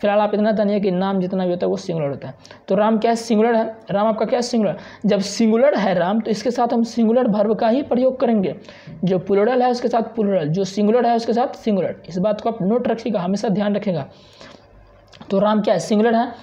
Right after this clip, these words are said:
अब देखिए, singular के साथ वी फ़ाइव मतलब singular होता है। तो अब देखिए, राम सोता है। सोता का English क्या होता है? स्लीप होता है।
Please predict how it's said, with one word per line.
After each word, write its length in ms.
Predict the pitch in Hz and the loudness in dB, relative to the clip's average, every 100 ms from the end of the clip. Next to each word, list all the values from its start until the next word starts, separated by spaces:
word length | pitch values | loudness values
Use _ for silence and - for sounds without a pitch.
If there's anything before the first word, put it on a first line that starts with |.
| - - | -10 -2
अब 120 | 190 | 0
देखिए, 160 | 160 | 0
singular 300 | 143 254 233 | -2 0 0
के 60 | 233 | 2
साथ 120 | 233 | 0
वी 220 | 196 196 | 2 2
फ़ाइव 220 | 226 269 277 | 2 0 0
मतलब 180 | 226 | 0
singular 300 | 226 233 226 | 0 0 2
होता 180 | 226 214 | 0 0
है। 100 | 247 - - - - | -4 -6 -20 -12 -2
तो 60 | 220 | 0
अब 60 | |
देखिए, 340 | 190 - 151 - - - | 2 0 -4 -10 -20 -4
राम 260 | 185 214 226 | 0 2 2
सोता 420 | 226 220 214 208 | 2 2 2 0
है। 140 | 139 | -2
सोता 360 | 156 226 208 269 | -2 -2 0 0
का 80 | 240 | 2
English 260 | 247 247 | 0 0
क्या 100 | 330 | -2
होता 120 | 233 190 | -2 -2
है? 60 | |
स्लीप 340 | 185 233 220 196 | 0 0 0 -2
होता 200 | 175 | -4
है। 100 | - | -8